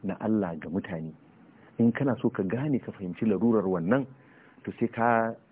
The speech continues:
sai ka karanta, a, ko ka ji irin handan bandan a cikin duhu da malaman, da 'yan falsafa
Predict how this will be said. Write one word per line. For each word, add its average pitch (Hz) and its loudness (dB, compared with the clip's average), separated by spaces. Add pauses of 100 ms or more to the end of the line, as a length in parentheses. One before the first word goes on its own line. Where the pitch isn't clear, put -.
(640)
sai 117 6
ka 117 2
karanta, 117 2 (680)
a, 92 -4
ko 110 -2
ka 117 0
ji 117 -2 (640)
irin 101 0 (400)
handan 110 4
bandan 120 4
a 117 -16
cikin 101 -8
duhu 98 -6 (800)
da 87 -6
malaman, 82 -6
da 95 -6
'yan 98 -6
falsafa 95 -6